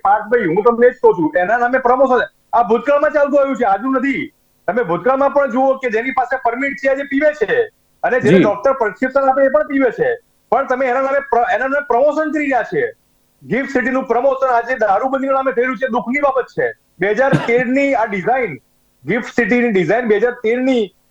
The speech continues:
Speaker 1: ઇમ્પ્લિમેન્ટ થતા થતા બે હજાર બાવીસ થયું, અને આજે
Speaker 2: પણ
Speaker 1: ગિફ્ટ સિટી
Speaker 2: હિરેનભાઈ,
Speaker 1: કયા નામે ઓળખીએ છીએ?
Speaker 2: હિરે-,
Speaker 1: કયા નામે
Speaker 2: હિરેનભાઈ,
Speaker 1: ઓળખીએ છીએ?
Speaker 2: તમે
Speaker 1: દારૂબંધી થોડી
Speaker 2: બિલકુલ.
Speaker 1: નામે ઓળખી રહ્યા છીએ.
Speaker 2: બિલકુલ. જય-, જયેન્દ્રભાઈ, આપની પાસે આવીએ. જયેન્દ્રભાઈ, સમય, કારણ કે પછી, અ, પતી જશે અને આપનું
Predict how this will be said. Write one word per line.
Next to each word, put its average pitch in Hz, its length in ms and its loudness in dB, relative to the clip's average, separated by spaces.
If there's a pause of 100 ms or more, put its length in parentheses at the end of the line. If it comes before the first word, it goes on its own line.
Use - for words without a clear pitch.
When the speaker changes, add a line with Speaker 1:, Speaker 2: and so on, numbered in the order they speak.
Speaker 1:
ઇમ્પ્લિમેન્ટ 247 440 -2
થતા 226 200 0
થતા 247 140 0
બે 226 140 2
હજાર 240 180 0
બાવીસ 233 380 -4
થયું, 196 340 0 (180)
અને 220 140 0
આજે 202 300 0
Speaker 2:
પણ 214 260 8
Speaker 1:
ગિફ્ટ 226 160 4
સિટી 151 140 6
Speaker 2:
હિરેનભાઈ, 202 340 10
Speaker 1:
કયા 262 300 0
નામે 294 140 4
ઓળખીએ 247 240 0
છીએ? 170 480 -4
Speaker 2:
હિરે-, 139 120 8
Speaker 1:
કયા - 120 6
નામે 147 100 6
Speaker 2:
હિરેનભાઈ, 180 320 8
Speaker 1:
ઓળખીએ 196 180 6
છીએ? 180 140 8
Speaker 2:
તમે 202 60 6
Speaker 1:
દારૂબંધી 254 420 2
થોડી - 180 -2
Speaker 2:
બિલકુલ. - 240 8
Speaker 1:
નામે 269 120 4
ઓળખી 226 180 2
રહ્યા 196 160 4
છીએ. 123 240 -10 (540)
Speaker 2:
બિલકુલ. 165 340 6 (480)
જય-, 147 140 4 (260)
જયેન્દ્રભાઈ, 202 460 10
આપની 151 240 6
પાસે 170 280 8
આવીએ. 156 240 8
જયેન્દ્રભાઈ, 175 360 8
સમય, 165 260 6 (580)
કારણ 160 220 6
કે 156 120 0
પછી, 156 440 2
અ, 135 220 6
પતી 147 260 4
જશે 151 220 6
અને 156 160 6
આપનું 147 540 4